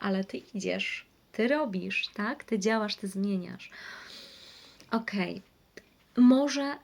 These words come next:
warto skorzystać z sesji uzdrawiających? Zapraszam serdecznie. Patrzymy dalej, kochani moi. Em, z kart Lenormand. Co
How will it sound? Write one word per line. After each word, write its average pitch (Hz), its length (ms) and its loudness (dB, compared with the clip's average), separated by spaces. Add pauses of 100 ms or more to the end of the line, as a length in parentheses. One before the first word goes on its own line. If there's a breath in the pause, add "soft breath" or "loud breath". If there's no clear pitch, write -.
warto 196 440 0
skorzystać 185 640 -8
z 190 340 -6
sesji 185 320 -4
uzdrawiających? 190 800 -4
Zapraszam 185 720 -8 (120)
serdecznie. 196 800 -8 (1000)
Patrzymy 311 440 -2
dalej, 185 260 -2
kochani 185 380 -4
moi. 180 340 -6 (1000 loud breath)
Em, 196 1040 0 (880)
z - 120 -12
kart - 300 -2
Lenormand. 208 960 -2 (580 loud breath)
Co 381 200 -2